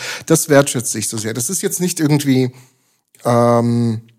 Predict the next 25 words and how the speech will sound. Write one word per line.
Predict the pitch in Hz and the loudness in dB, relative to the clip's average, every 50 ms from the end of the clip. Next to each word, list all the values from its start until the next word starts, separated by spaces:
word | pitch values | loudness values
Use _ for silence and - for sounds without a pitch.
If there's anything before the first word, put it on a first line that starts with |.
| _ _ _ _ _ _ _ _ _ _ - - - | _ _ _ _ _ _ _ _ _ _ -14 -12 -6
ja, | - 120 123 117 131 | -2 0 2 2 2
es | 131 - - | 0 -2 -4
ist, | 139 131 - - - - | -6 -6 -8 -8 -8 -4
äh, | - 131 | -2 -2
es | 120 123 - | -2 -2 -2
ist | 120 - - - | -4 -4 -4 -4
Skyrim, | - 139 131 135 127 123 123 120 120 | -2 0 2 2 4 4 2 2 2
aber | 113 113 117 120 | 0 0 -2 -2
da | 107 127 113 | 0 0 0
ist, | 117 120 117 - - - - | 0 0 -2 -4 -8 -10 -10
äh, | 117 | -12
irgendwie | 117 127 143 - 135 123 117 - - 123 | -12 -12 -12 -12 -12 -12 -8 -6 -2 0
Herr | 107 127 127 | 2 2 2
der | 117 127 | 2 2
Ringe | 123 131 127 127 123 | 2 2 2 2 2
Musik | 120 117 110 113 117 117 113 - | 2 0 0 -2 -4 -6 -6 -4
oder | 117 117 113 | -2 -2 -2
da | 113 | 0
laufen | 113 113 117 - - 139 | 0 -2 -2 -2 -2 -2
Orks | - 143 139 139 135 131 - - 120 | 2 6 6 6 6 4 0 -6 -4
rum | 127 120 | -4 -2
aus | 117 117 113 - | -2 -4 -4 -4
Herr | 120 110 | -4 -4
der | 113 110 | -4 -4
Ringe. | 110 110 110 113 117 | -4 -4 -4 -4 -4